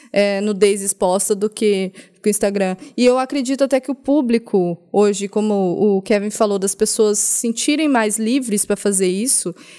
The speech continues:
elas se sentem mais à vontade também naquela rede social do que na outra,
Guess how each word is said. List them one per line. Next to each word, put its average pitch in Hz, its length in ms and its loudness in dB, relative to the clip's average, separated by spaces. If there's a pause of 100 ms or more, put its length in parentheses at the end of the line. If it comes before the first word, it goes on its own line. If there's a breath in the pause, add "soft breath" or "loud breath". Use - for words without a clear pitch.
(100)
elas 233 280 2
se - 140 -4
sentem 277 440 -2
mais 269 240 0
à 269 40 2
vontade 240 600 -2
também 233 340 0
naquela 247 420 -2
rede 202 280 -2
social 190 540 0
do 185 120 -2
que 202 160 -6
na 208 160 2
outra, 170 400 -2